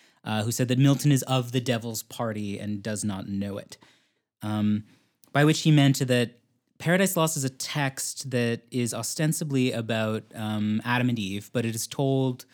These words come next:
the story of the Christian fall, as basically focalized through Satan. Um, Satan is basically its kind of protagonist, and the p-, question of whether or not he is the text's protagonist is the big question when you're reading Paradise Lost.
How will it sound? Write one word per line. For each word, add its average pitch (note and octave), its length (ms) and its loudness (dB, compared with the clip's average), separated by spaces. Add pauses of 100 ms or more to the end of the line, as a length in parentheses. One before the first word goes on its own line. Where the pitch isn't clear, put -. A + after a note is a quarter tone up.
(400)
the C#3 100 0
story E3 240 2
of D#3 60 0
the D#3 60 2
Christian C#3 340 -2
fall, A#2+ 320 0
as A2+ 260 -4
basically C3+ 800 0
focalized G#2+ 720 -6
through - 160 -14
Satan. G#2+ 600 -8 (540)
Um, G#2 420 -2
Satan C3+ 240 2
is B2+ 100 2
basically A2+ 680 -2
its - 300 -6
kind C3+ 360 0
of A#2 140 -6
protagonist, G2+ 680 -6
and B2 120 0
the - 40 0
p-, - 140 -18
question D3 320 -2
of B2+ 80 0
whether A#2+ 220 0
or A2+ 40 -2
not A2 200 -4
he C3+ 240 -4
is A2+ 160 -4
the A2 100 -12
text's - 300 -8
protagonist G2+ 480 -8
is G#2 80 -14
the A2 80 -6
big G#2 200 -4
question G#2 480 -4
when G2+ 120 -4
you're G#2 140 -6
reading G2 260 -8
Paradise - 480 -10
Lost. - 320 -14